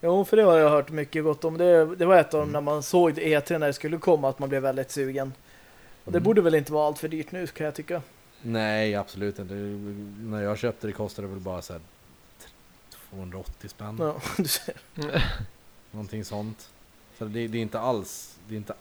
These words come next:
Speaker 2: alls dyrt.
Speaker 1: Mm. Ja, men det känns lite som att vi är inne på samma spår allihopa, att i-,
Speaker 2: Mm.
Speaker 1: alla gillar Xbox, det är bara det att just nu sitter vi och väntar på de nya spelen.
Speaker 3: Mm, mm.
Speaker 2: Exakt.
Speaker 1: Det är lite den
Speaker 2: Exakt.
Speaker 1: känslan man har. Eh, men vad säger lyssnarna då?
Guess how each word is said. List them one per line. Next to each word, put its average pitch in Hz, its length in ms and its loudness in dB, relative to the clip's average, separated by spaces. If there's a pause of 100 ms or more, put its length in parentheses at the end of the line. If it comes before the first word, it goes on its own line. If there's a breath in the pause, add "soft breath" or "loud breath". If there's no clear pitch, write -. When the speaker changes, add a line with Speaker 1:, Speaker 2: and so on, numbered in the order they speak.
(120)
Speaker 2:
alls 110 340 -10
dyrt. 87 460 -20
Speaker 1:
Mm. 143 140 -10 (1400 soft breath)
Ja, 180 60 -12
men 175 100 -2
det 180 60 4
känns 208 240 8
lite 185 200 4
som 165 160 2
att 156 140 2
vi 165 60 6
är 160 40 6
inne 156 100 2
på 147 120 -2
samma 151 280 6
spår 165 240 10
allihopa, 151 520 10
att 156 220 0
i-, 190 140 6
Speaker 2:
Mm. 98 240 -4
Speaker 1:
alla 180 260 10
gillar 160 560 8
Xbox, - 500 0
det 175 120 6
är 175 40 6
bara 156 260 8
det 151 120 6
att 147 200 0
just 165 260 -4
nu 175 120 2
sitter 156 220 0
vi 143 80 0
och 139 60 4
väntar 139 220 -2
på 131 120 -4
de 131 140 -2
nya 135 200 0
spelen. 127 520 -2 (180)
Speaker 3:
Mm, 143 320 -4 (120)
mm. 110 100 -4 (100)
Speaker 2:
Exakt. - 260 -4
Speaker 1:
Det 190 80 10
är 180 40 10
lite 160 220 4
den 156 120 0
Speaker 2:
Exakt. 143 140 -2 (120)
Speaker 1:
känslan 151 80 -10
man 143 100 -6
har. 156 220 -4 (1300 loud breath)
Eh, 185 60 8 (300)
men 208 340 6
vad 214 160 8
säger 214 300 12
lyssnarna 208 520 8
då? 143 180 2